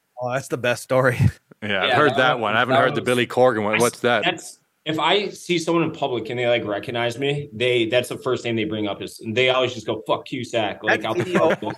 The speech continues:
Speaker 1: all I see in my head is a boom, mental image of the video of you and Cusack <laughs> face to face outside the stadium.
Speaker 3: <laughs> No, this was when the Bulls were really good. My, um,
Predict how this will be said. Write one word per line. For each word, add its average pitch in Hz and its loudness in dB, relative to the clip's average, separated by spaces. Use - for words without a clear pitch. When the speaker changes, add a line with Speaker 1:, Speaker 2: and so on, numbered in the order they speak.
Speaker 1:
all 208 -2
I 214 -2
see 214 -14
in 202 -12
my 180 -8
head 175 -4
is 156 -4
a 135 -6
boom, 131 -6
mental 160 -6
image 147 -8
of 131 -8
the 135 -12
video 147 -4
of 131 -6
you 147 -12
and 180 -10
Cusack - -4
<laughs> - -18
face 240 -6
to 233 -2
face - -8
outside 175 -6
the - -20
stadium. 165 -6
Speaker 3:
<laughs> 151 -6
No, 170 2
this 160 2
was 202 6
when 165 6
the 160 6
Bulls 139 0
were 127 2
really 131 2
good. 127 0
My, 120 0
um, 107 -2